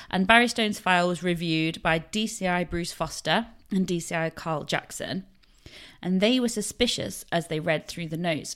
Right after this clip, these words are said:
of the fact that Patrick Miller was the only person who was seeing this wild side of Pa-, of Barry. They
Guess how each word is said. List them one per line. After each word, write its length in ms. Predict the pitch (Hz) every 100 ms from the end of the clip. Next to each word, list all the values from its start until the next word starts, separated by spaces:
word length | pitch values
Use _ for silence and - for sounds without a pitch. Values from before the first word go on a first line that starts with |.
| -
of 140 | 165
the 80 | 170
fact 400 | - 214 - -
that 160 | 165 -
Patrick 480 | - - - -
Miller 260 | 190 180 165
was 140 | 160
the 100 | - -
only 260 | 185 185 175
person 640 | 196 175 165 - - - - - -
who 140 | 190 170
was 120 | 170
seeing 360 | - 175 160
this 180 | 156 156
wild 420 | 170 160 139 156
side 540 | - 160 139 - - -
of 120 | 165 -
Pa-, 160 | - - _
of 180 | 151 -
Barry. 380 | - - - 175 - - - _ _ _ _ _ _ _ _ _ _ _ _ - - - - - - - - - -
They 180 | 175